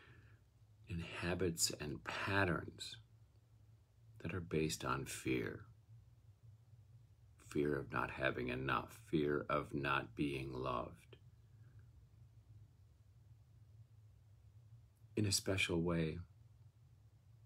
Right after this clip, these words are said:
thank you. We thank you for this day of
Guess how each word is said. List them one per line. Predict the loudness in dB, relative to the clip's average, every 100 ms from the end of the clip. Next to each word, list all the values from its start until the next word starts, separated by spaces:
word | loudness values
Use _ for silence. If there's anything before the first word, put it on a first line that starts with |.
| -20 -20 -20 -20 -20 -20 -20 -2
thank | 0 0 0
you. | -8 -10 -16 -20 -20 -20 -20 -20 -20 -20 -20 -20 -20 -20 -20 -20 -20 -20 -20 -14 0
We | 0
thank | 2 2 2 0
you | -6 -10 -14 -20 -20 -20 -20
for | 0 4 4
this | 4 2 2 -2 -2
day | 0 2 2 0
of | 0 -2